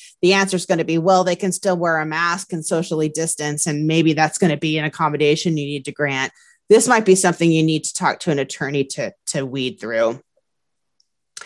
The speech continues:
The best way to handle accommodations, and keep in mind, in our state and several states on the West Coast, just failing to have this discussion with the employee is in of itself a lawsuit waiting to happen.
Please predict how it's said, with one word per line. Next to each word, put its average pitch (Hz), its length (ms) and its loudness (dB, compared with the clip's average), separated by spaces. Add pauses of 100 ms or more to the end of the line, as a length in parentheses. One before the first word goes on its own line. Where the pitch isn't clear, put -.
(460)
The 233 80 4
best 294 280 2
way 339 180 6
to 262 100 4
handle 240 400 4
accommodations, 180 1300 2
and 180 480 2
keep 226 240 -4
in 196 140 4
mind, 185 500 2
in 180 220 -6
our 202 260 2
state 196 640 -2
and 170 120 -6
several 190 320 0
states 190 360 -2
on 185 140 0
the 170 80 -2
West 175 360 -4
Coast, 180 400 -4
just 359 320 0
failing 233 460 4
to 190 100 -4
have 190 320 0
this 190 180 -4
discussion - 600 -4
with 233 160 2
the 240 100 2
employee 240 720 4 (300)
is 208 180 6
in 220 80 6
of 196 140 6
itself 202 540 0
a 156 80 -4
lawsuit 185 640 0
waiting 185 360 0
to 175 80 -10
happen. 185 540 -2